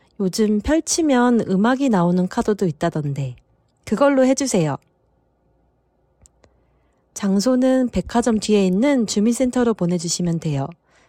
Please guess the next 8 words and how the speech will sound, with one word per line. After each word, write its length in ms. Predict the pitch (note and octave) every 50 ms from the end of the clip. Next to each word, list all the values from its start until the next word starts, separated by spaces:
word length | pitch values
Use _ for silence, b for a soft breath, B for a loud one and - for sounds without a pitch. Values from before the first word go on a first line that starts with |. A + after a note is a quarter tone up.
| _ _ _ -
바로 280 | - - G3 A3+ A3+
옆에 340 | F#3 D#3 - - - A3 G3+
약국이 400 | F#3 D3 D3 - - B3 A#3 A#3
있어서 460 | G#3 - - E3+ D#3+ - B3+ B3 A3+
찾기 340 | - - D#4+ - - - D#4+
어렵지 400 | A3+ D#3+ E3+ G3 G3 - - - F#3
않을 240 | D3+ D#3 F3+ G#3+ A3
거예요. 500 | - F#3+ E3+ D#3+ D#3 D3+ D#3+ E3 F3+